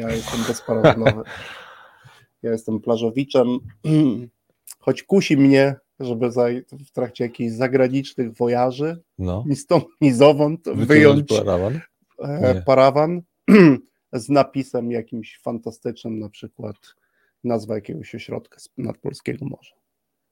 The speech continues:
Speaker 2: I co by to dało? W
Speaker 1: Nie wiem,
Speaker 2: sensie
Speaker 1: ale bym chciał zobaczyć, jakie będą reakcje,
Speaker 2: A.
Speaker 1: jakbyś tak wyjął na plaży parawan.
Speaker 2: Myślisz, że to jest taka specyfika Polski?
Speaker 1: Nie wiem,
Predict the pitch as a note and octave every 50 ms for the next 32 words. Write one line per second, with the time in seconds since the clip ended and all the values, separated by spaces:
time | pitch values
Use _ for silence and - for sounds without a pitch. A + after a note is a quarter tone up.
0 | _ - A2+ G#2 - - F2+ E2+ E2+ F2+ F#2+ G2 F#2+ - - F#2 F2+ F2+ F2+ F2
1 | F#2 G#2 C3 C3 - B2 C#3+ E3+ C#3+ G#2+ A2+ A2+ A2+ A2 A2 A#2 A#2 - C3+ C3
2 | B2 C#3 C3+ C#3+ - - D3 C#3 C#3 C#3 C#3+ C#3 C3 D3 C#3+ C#3+ B2+ A#2 A2 -
3 | - - G#2+ G#2+ G#2 F#2+ F#2 - A#2+ A2+ A#2 A2 A#2 C3+ C#3 C3 B2 A#2+ A#2 A2
4 | G#2+ A#2+ A#2 A2+ A2+ A#2 G#2 - - A#2+ A#2 A#2 A#2 - D3 C3+ C3 - - A2+
5 | G2 F#2+ G#2+ G2+ G#2 G2 - G2+ G2 F#2+ - F#2+ - G#2 F#2 F2+ - A2 G2+ G2
6 | - G2+ G2+ G2+ - - F#2 - G2 F#2 - - - F3 A3 C#3+ D3 C#3+ A2+ A2
7 | G#2+ A2